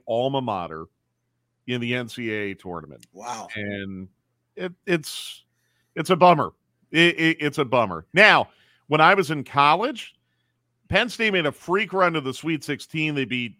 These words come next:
Speaker 1: North Carolina. Um, like, that was magical. That, that was a lot of fun. The, the ironic thing is, the year the tournament got canceled because of covid,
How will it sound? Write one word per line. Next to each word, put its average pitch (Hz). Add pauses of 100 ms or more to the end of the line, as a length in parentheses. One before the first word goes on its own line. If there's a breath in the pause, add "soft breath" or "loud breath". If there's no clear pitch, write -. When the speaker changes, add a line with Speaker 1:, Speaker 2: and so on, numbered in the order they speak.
(120)
Speaker 1:
North 160
Carolina. 139 (540 soft breath)
Um, 110 (160)
like, 123
that 165
was 143
magical. 101
That, 131 (160)
that 131
was 123
a 104
lot 107
of 101
fun. 76 (800)
The, 139 (100)
the 147
ironic 147
thing 117
is, 85 (340)
the 143
year 202
the 233
tournament 180
got 135
canceled 165
because 131
of 101
covid, 175